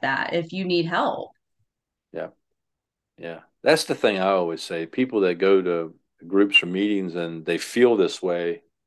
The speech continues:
Speaker 2: or they're not welcomed, or people, you know,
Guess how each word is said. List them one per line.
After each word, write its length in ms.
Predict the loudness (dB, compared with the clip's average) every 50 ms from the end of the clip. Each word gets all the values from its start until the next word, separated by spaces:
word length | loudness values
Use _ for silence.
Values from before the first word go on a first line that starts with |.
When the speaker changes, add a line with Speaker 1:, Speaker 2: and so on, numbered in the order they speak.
| _ _ _ _ _ _ _ 0
Speaker 2:
or 280 | 2 4 4 4 4
they're 120 | 2 2 2
not 240 | 2 2 2 2 4
welcomed, 580 | 6 6 6 4 2 0 -2 -2 -2 -2 -4 -4
or 280 | -2 0 0 0 -2
people, 640 | -2 -6 -8 -8 -4 -2 -2 0 0 -2 -4 -8 _ _ _ -18
you 100 | -14 -12
know, 260 | -8 -8 -8 -8 -8